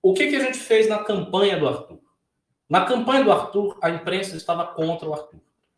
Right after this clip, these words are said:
Então, todas as vezes que o Arthur era sabatinado ou entrevistado, as entrevistas e as sabatinas eram sempre muito antipáticas e muito hostis.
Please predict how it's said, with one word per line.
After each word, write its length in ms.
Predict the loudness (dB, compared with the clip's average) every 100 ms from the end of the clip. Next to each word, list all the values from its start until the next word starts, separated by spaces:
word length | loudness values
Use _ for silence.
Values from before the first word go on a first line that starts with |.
| _ -4
Então, 340 | 0 0 2
todas 320 | 4 4 6
as 160 | 4 2
vezes 260 | 0 -2
que 60 | 0
o 40 |
Arthur 220 | -2 -2 -6
era 80 |
sabatinado 680 | -4 -4 -2 -4 -6 -8 -6
ou 40 | -6
entrevistado, 800 | -6 -6 -6 -2 2 2 2 -2
as 160 | -2 0
entrevistas 580 | 4 4 4 -2 -6
e 40 | -6
as 60 | -4
sabatinas 460 | -2 -2 -4 -6
eram 120 | -6
sempre 240 | -4 -6 -4
muito 300 | -2 0 2
antipáticas 720 | 0 0 2 4 4 0 -6
e 20 |
muito 240 | -4 -2 -2
hostis. 680 | -2 -4 -12 -12 -16 -16